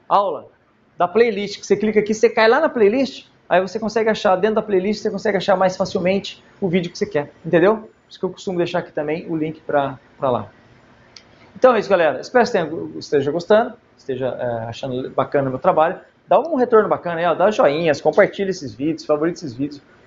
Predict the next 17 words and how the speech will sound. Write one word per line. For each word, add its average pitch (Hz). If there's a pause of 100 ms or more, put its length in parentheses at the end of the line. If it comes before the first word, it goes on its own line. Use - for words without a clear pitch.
Um 143
retorno 160
bastante 156
bacana 143
pro 139
professor 139
que 147
gosta 131
de 139
receber, 120
tá 123
bom? 160 (380)
Galera, 196
muito 190
obrigado, 185
muito 185
obrigado. 165